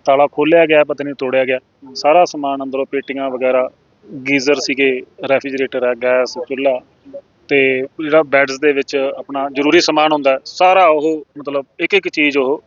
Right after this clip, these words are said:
Speaker 1: ਲੈ ਗਏ ਸਰ।
Speaker 2: ਕਿੰਨੇ ਟਾਈਮ ਤੋਂ ਰਹਿ ਰਹੇ ਹੋ? ਇਸ ਤੋਂ ਪਹਿਲਾਂ ਵੀ ਚੋਰੀ ਹੋਈ ਹੈ ਜੀ?
Speaker 1: ਨਹੀਂ, ਇਸ ਤੋਂ ਪਹਿਲਾਂ ਕਦੇ ਚੋਰੀ ਨਹੀਂ ਹੋਈ ਜੀ। ਅਸੀਂ ਦੋ ਹਜ਼ਾਰ ਨੌ ਜਾਂ ਦਸ ਤੋਂ ਇੱਥੇ ਰਹਿ ਰਹੇ ਹਾਂ
Speaker 2: ਹੂੰ।
Speaker 1: ਤੇ ਸਾਨੂੰ ਕਦੇ ਵੀ ਇਸ ਤਰ੍ਹਾਂ ਦਾ ਕੋਈ ਫੀਲ ਨਹੀਂ ਹੋਇਆ। ਅਸੀਂ ਤਾਂ ਸਭ ਮੰਨਦੇ ਸੀਗੇ ਵੀ ਇਹ ਸਿਟੀ ਦੀ ਸਭ ਤੋਂ ਸੇਫੈਸਟ ਕਲੋਨੀ ਹੈ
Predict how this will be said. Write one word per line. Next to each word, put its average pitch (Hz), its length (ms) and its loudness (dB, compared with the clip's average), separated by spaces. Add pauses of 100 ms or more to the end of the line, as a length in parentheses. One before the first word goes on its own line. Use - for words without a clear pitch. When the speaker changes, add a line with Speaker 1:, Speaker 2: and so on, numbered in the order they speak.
(140)
Speaker 1:
ਲੈ 131 140 0
ਗਏ 113 100 -12
ਸਰ। - 160 -14
Speaker 2:
ਕਿੰਨੇ 190 460 -6
ਟਾਈਮ 160 240 -2
ਤੋਂ 156 160 0
ਰਹਿ 139 140 2
ਰਹੇ 143 100 0
ਹੋ? 151 100 4
ਇਸ 147 80 2
ਤੋਂ 170 100 0
ਪਹਿਲਾਂ 151 260 0
ਵੀ 165 80 2
ਚੋਰੀ 160 300 0
ਹੋਈ 151 180 -2
ਹੈ 151 80 0
ਜੀ? 151 220 -12
Speaker 1:
ਨਹੀਂ, 180 160 2
ਇਸ 151 160 0
ਤੋਂ 175 100 -2
ਪਹਿਲਾਂ 160 200 4
ਕਦੇ 147 200 2
ਚੋਰੀ 156 260 2
ਨਹੀਂ 156 100 -2
ਹੋਈ 151 140 0
ਜੀ। 165 220 -4
ਅਸੀਂ 170 340 2
ਦੋ 147 260 0
ਹਜ਼ਾਰ 156 200 2
ਨੌ 139 220 -2
ਜਾਂ 143 120 2
ਦਸ 127 180 -4
ਤੋਂ 143 140 -4
ਇੱਥੇ 135 300 -6 (220)
ਰਹਿ 120 160 -2
ਰਹੇ 139 100 4
ਹਾਂ 151 60 -4 (180)
Speaker 2:
ਹੂੰ। 135 120 -18 (260)
Speaker 1:
ਤੇ 143 180 0
ਸਾਨੂੰ 147 240 -2
ਕਦੇ 175 300 6
ਵੀ 180 120 4
ਇਸ 156 120 -2
ਤਰ੍ਹਾਂ 147 160 -8
ਦਾ 139 80 -4
ਕੋਈ 139 140 -6
ਫੀਲ 135 240 -8
ਨਹੀਂ 139 120 -8
ਹੋਇਆ। 139 140 -4
ਅਸੀਂ - 120 -8
ਤਾਂ 151 120 0
ਸਭ - 240 -6 (140)
ਮੰਨਦੇ 143 380 0
ਸੀਗੇ 156 280 2
ਵੀ 151 140 -2
ਇਹ 151 100 -2
ਸਿਟੀ 147 280 -6
ਦੀ 147 80 -4
ਸਭ 143 160 -4
ਤੋਂ 160 120 -4
ਸੇਫੈਸਟ 156 480 -2 (840)
ਕਲੋਨੀ 139 360 0
ਹੈ 135 60 -6